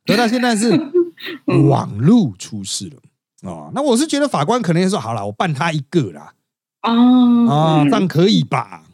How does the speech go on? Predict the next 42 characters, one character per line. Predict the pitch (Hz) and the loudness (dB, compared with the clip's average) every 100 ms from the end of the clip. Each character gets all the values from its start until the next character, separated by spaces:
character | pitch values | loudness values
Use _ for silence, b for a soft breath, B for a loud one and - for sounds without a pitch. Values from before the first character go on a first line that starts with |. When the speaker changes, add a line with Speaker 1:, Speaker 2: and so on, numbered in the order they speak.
| _ | _
Speaker 1:
哦， | 135 175 202 190 175 | -4 0 2 2 0
就 | 240 | -4
不 | 220 | -2
要 | 233 | -2
再 | 233 | -2
闹 | 226 233 202 | -2 0 0
了 | 170 | 0
啊， | 151 156 160 151 | 2 2 0 0
你 | 156 | -2
们 | 185 | -4
就 | 208 | -4
不 | 185 | -2
要 | 196 | 0
再 | 202 190 | 0 -4
去 | 185 | -4
硬 | 185 | -2
拗， | 180 175 | 0 2
我 | 180 | 2
已 | |
经 | 160 | 2
办 | 175 165 | 0 -2
他 | 160 160 | 0 -2
这 | 156 | -2
一 | 147 | -2
个 | 143 123 107 | -2 -4 -4
了， | 95 90 | -8 -8
哦， | 113 107 101 | -6 -6 -4
那 | 131 | -4
就 | 147 143 | -2 -2
小 | 127 139 | -2 -4
小 | 139 | -4
的 | 107 | -6
罚 | 110 110 | -10 -8
他 | 123 | -6
一 | 127 | -4
些 | 131 127 | -4 -6
钱， | - 90 | -8 -12
那 | 117 | -12
也 | 101 | -10
就 | 113 | -8
算 | - 131 104 | -6 -6 -6
了。 | 82 | -10